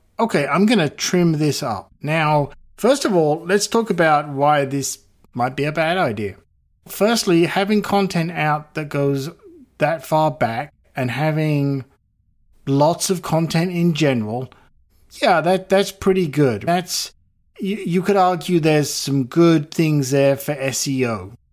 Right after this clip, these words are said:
It shows that you've got a history, you've got knowledge, and potentially that's a lot of content getting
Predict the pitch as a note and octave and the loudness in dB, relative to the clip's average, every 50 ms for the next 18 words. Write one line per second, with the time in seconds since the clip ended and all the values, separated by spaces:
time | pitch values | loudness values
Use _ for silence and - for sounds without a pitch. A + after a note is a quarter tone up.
0 | _ _ _ _ _ _ _ _ _ _ - C#3 C#3+ C3+ - - D#3 D#3+ D#3 C#3+ | _ _ _ _ _ _ _ _ _ _ -6 -4 -2 -2 0 2 2 2 2 2
1 | C3+ C#3+ B2+ - C#3 B2+ - C#3 B2+ B2 B2 G#2+ - G3+ G#3+ G3+ - - - G#3 | 0 -2 -2 -2 -4 -2 -2 -2 -2 -2 -2 -2 0 0 0 0 -2 0 2 4
2 | G#3 G#3 G3+ G3 F#3 D3+ C#3 B2+ B2 A2+ A#2+ C#3 D#3 E3 F3 F3+ F3 F3 E3+ E3+ | 4 4 4 4 2 0 0 -2 -2 -4 -2 0 2 2 4 4 4 4 4 2
3 | D#3 D3+ - - _ _ _ _ _ - - - - - E3 D#3 D#3 D#3 D3+ D3+ | 2 -2 -6 -10 _ _ _ _ _ -20 -18 -14 -10 -4 -2 0 0 0 0 0
4 | D3+ D3+ D3 C3+ C#3 - - D#3+ - - F3 F#3 G3 F#3+ - F3+ D#3 C#3+ C#3 C#3+ | 0 -2 -4 -6 -8 -12 -12 -8 -2 0 0 0 0 0 -2 0 0 2 2 2
5 | D3 C#3+ C3+ - - _ _ _ _ _ _ C3+ D3+ D3+ D3 - D3+ D#3+ D#3+ E3 | 0 -2 -4 -6 -10 _ _ _ _ _ _ -8 -6 -6 -4 -2 0 2 2 2
6 | D#3+ D3 - - E3 E3+ E3 - - D#3 D#3+ E3+ D3+ - C3 C3 D#3 D#3 D#3 D#3+ | 2 0 -2 0 0 0 0 0 -2 -2 -2 -2 -6 -8 -8 -6 -4 -2 -2 -2
7 | D#3 D#3+ D#3 D#3 D#3 D3+ C#3 - | -2 -2 -2 -2 -4 -6 -8 -12